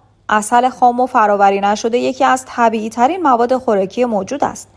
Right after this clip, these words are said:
عسل یک درمان خانگی شناخته شده است و به مدت قرن‌ها برای درمان بیماری‌های مختلف مورد استفاده قرار گرفته است. به عنوان مثال، مجله شیمی کشاورزی و مواد غذایی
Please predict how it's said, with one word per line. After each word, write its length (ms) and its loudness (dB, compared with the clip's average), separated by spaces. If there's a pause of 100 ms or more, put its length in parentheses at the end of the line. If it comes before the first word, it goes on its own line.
(180)
عسل 340 0
یک 180 -4
درمان 400 0
خانگی 400 0
شناخته 420 -2
شده 240 0
است 280 2
و 100 4
به 120 -4
مدت 480 0
قرن‌ها 500 2
برای 300 2
درمان 400 0
بیماری‌های 480 -2
مختلف 540 2 (440)
مورد 240 2
استفاده 540 0
قرار 280 2
گرفته 380 -6
است. 220 -8
به 60 6
عنوان 240 4
مثال، 440 2
مجله 540 2
شیمی 600 -2
کشاورزی 720 0
و 200 2
مواد 360 2
غذایی 520 2